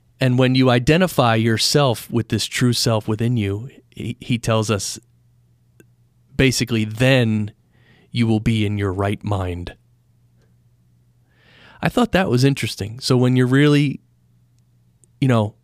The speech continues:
in a meditative state, maybe really connected within yourself to, to the divinity within yourself, you can be said to be in your right mind. It's interesting. So the everyday mind,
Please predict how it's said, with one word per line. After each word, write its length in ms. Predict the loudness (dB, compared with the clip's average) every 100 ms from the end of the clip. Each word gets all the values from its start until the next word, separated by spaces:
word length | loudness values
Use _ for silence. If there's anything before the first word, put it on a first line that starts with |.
| _ _ -4
in 140 | 0 2
a 40 |
meditative 640 | 4 2 2 2 2 0
state, 400 | 0 2 2 0 -6 _ _ _ _ -6
maybe 300 | -2 0 -2 -2
really 300 | 2 2 2
connected 540 | 0 0 0 -2 -6 -8 _ _ _ _ _ _ _ _ _ _ _ _
within 260 | -2 2 2
yourself 540 | 2 0 0 0 -4 -10
to, 140 | -8 -8
to 240 | -6 -6
the 80 | -4
divinity 420 | -2 0 0 0
within 240 | -2 0
yourself, 380 | -2 -2 -4 -6 _ _ _ _ _ -8
you 100 | -6
can 160 | -4 -2
be 100 | -2
said 340 | 0 -2 -2
to 80 | -4
be 240 | -2 0
in 240 | -2 -2 -2
your 160 | 0
right 260 | 0 0 0
mind. 400 | -2 -2 -4 -10 _ _ _ _ _ -20 -20 -12
It's 140 | -2
interesting. 480 | 0 0 -2 -4 -4
So 160 | -2 0
the 160 | 2
everyday 440 | 2 2 4 4 4
mind, 540 | 2 2 0 -2